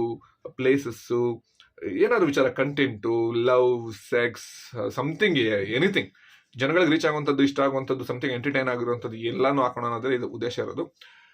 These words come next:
ನಿಮ್ಗೇನಾದ್ರೂ "ಗುರು, ನೀನ್ ಮುಚ್ಕೊಂಡು ಇಂಥದ್ದು ಏನಾದ್ರು ಮಾಡು ಗುರು" ಅಂತ ನೀವೇನಾಗಿ ಏನಾದ್ರು ಸಜೆಷನ್ ಕೊಡೋದಾದ್ರೆ ಪ್ಲೀಸ್ ಕೊಡ್ಬಹುದು ಆರಾಮ್ಸೆ.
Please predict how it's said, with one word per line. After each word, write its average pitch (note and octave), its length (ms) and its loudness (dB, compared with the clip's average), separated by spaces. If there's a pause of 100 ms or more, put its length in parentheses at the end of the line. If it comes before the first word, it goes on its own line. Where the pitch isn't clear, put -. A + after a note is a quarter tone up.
(120)
ನಿಮ್ಗೇನಾದ್ರೂ G3+ 500 4
"ಗುರು, F#3 220 6
ನೀನ್ E3 140 -2
ಮುಚ್ಕೊಂಡು D3+ 300 -4
ಇಂಥದ್ದು D3 220 0
ಏನಾದ್ರು D3+ 220 2
ಮಾಡು D#3 220 2
ಗುರು" C#3+ 180 0
ಅಂತ C3+ 120 -6
ನೀವೇನಾಗಿ B2 360 -2
ಏನಾದ್ರು C3+ 180 -2
ಸಜೆಷನ್ C#3 300 -4
ಕೊಡೋದಾದ್ರೆ B2 360 0
ಪ್ಲೀಸ್ C#3+ 240 2
ಕೊಡ್ಬಹುದು B2 440 0
ಆರಾಮ್ಸೆ. B2 520 -2